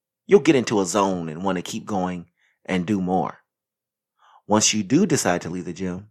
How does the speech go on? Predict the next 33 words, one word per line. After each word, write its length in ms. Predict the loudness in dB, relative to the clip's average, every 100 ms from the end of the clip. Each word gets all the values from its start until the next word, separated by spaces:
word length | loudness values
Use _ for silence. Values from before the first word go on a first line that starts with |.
| 2
there's 140 | 2
this 120 | 2
confidence 580 | -2 -2 -2 0 -2 -4
that 100 | -8
comes 300 | -4 -2 2
over 200 | 2 2
you 240 | -6 -12 -20 _ _ _ -12
because 220 | -2 -2
of 120 | 2
what 180 | 0 0
you've 100 | -4
accomplished. 580 | -4 -4 -6 -14 -20 -20 _ _ _ _ _ _ _ _ -4
How 100 | -2
can 80 | 0
you 100 | 0
pass 320 | 2 0 0
this 140 | -2
on 180 | -2 -2
to 120 | -2 -4
other 140 | -6
people, 420 | -10 -14 -14 -20 _ _ _ _ _ _ _ -4
especially 400 | 4 4 4 0
people 320 | -2 -2 0
that 140 | 0
are 80 | -2
not 240 | -2 -2
in 80 | -2
the 80 | -10
gym 320 | -6 -4 -2
on 80 | -4
a 60 | -6
daily 260 | -6 -6
basis? 640 | -6 -6 -6 -12 -18 -20